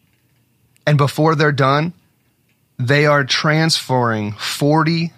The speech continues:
thousand chests imported into China.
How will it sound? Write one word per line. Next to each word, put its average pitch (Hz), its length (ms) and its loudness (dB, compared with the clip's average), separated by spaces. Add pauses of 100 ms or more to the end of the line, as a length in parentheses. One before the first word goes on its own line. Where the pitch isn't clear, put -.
(120)
thousand 127 800 0
chests - 640 -2 (420)
imported 139 680 -2 (200)
into 135 380 0
China. 110 480 -4